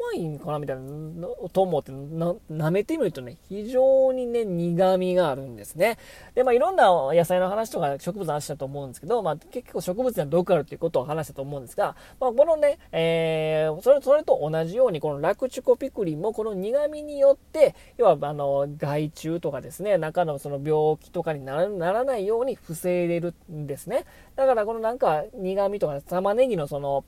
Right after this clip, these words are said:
硫化アリル、アリル、アリルとかもそうなんですけども、これはまあ、寄せ付けないようにしてる。まあ、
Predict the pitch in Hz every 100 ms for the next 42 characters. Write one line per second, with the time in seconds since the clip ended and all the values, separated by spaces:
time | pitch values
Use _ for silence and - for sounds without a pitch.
0 | - 175 185 180 196 190 - 185 185 165
1 | 156 190 202 165 139 143 160 165 147 113
2 | 90 - - 370 185 - - 269 220 185
3 | 160 170 190 254 - - 262 254 277 254
4 | 165 143 165 185 185